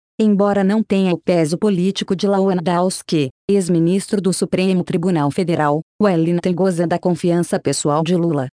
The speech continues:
No Planalto, a avaliação é de que ele cumpriu missão ao atuar como advogado-geral da Petrobras,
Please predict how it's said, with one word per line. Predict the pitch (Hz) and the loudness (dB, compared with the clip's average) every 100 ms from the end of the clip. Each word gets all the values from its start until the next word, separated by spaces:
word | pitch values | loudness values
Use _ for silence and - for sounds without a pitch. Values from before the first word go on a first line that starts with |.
| _ _ - | _ _ 0
No | 208 | 0
Planalto, | 185 180 170 190 - 120 - - | 2 0 0 -2 -4 -8 -6 -2
a | 180 | 0
avaliação | 170 165 156 - 208 208 | 0 0 -2 -2 -2 0
é | 190 | 0
de | 185 | -2
que | - | -2
ele | 180 170 | -2 -2
cumpriu | 175 220 202 196 208 | 0 -2 0 0 0
missão | 185 - 170 | 0 -2 0
ao | 165 185 | 0 0
atuar | 196 156 165 | 0 0 0
como | - 180 | 0 0
advogado-geral | 180 180 151 147 165 170 156 185 165 156 | 0 0 -2 0 0 -2 -2 0 0 0
da | 170 | 0
Petrobras, | 180 202 180 165 131 127 117 | -2 -2 0 0 0 -2 -4